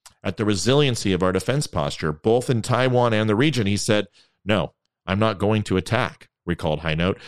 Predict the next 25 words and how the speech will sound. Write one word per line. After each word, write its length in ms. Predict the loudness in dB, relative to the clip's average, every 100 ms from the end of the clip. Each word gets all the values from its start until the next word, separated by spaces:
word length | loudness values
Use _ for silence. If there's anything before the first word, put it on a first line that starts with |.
| -6
If 120 | 0 2
we 140 | 2
can 120 | 2
design 320 | 2 2 2
a 60 | 0
force 320 | 0 0 0
that 140 | -4 -2
creates 260 | -2 0
that 180 | -2 0
level 220 | 0 2
of 80 | 0
uncertainty 600 | -2 0 -2 -2 -8 -8
and 140 | -8 -6
causes 360 | -6 -6 -10
Chinese 480 | -8 -4 -2 -2 -2
leaders 300 | -2 -2 -4
to 100 | -8
question 460 | -4 -4 -2 -4 -2
whether 200 | -2 -2
they 140 | -4
can 160 | -8 -12
accomplish 520 | -4 0 0 0 -2
their 120 | -6
goals 260 | -4 -6 -4
militarily, 680 | -8 -8 -8 -10 -4 -4